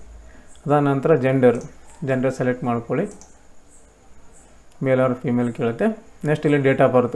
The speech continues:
ನಿಮ್ಮ date of ಬರ್ತ್-ಅನ್ನು ಇಲ್ಲಿ ಎಂಟ್ರಿ ಮಾಡ್ಕೊಳ್ಳಿ. Aadhar ಕಾರ್ಡ್‌ನಲ್ಲಿ ಯಾವ ರೀತಿ ನಿಮ್ಮ date of birth ಇರುತ್ತೋ ಆ ಒಂದು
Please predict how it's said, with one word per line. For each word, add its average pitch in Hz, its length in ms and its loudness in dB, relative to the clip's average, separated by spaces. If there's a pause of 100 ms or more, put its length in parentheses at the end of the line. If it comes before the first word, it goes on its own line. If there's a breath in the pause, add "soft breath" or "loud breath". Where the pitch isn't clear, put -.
(120)
ನಿಮ್ಮ 135 140 0 (140)
date 131 200 2
of 123 100 0
ಬರ್ತ್-ಅನ್ನು 135 380 -2
ಇಲ್ಲಿ 131 120 0 (200)
ಎಂಟ್ರಿ 123 260 -2
ಮಾಡ್ಕೊಳ್ಳಿ. 123 360 0 (100)
Aadhar 131 220 2
ಕಾರ್ಡ್‌ನಲ್ಲಿ 131 300 -2
ಯಾವ 127 220 2
ರೀತಿ 127 260 -4
ನಿಮ್ಮ 123 180 -2
date 123 180 2
of 123 100 -4
birth 123 280 -2
ಇರುತ್ತೋ 123 220 0 (360)
ಆ 120 40 2 (160)
ಒಂದು 127 180 -2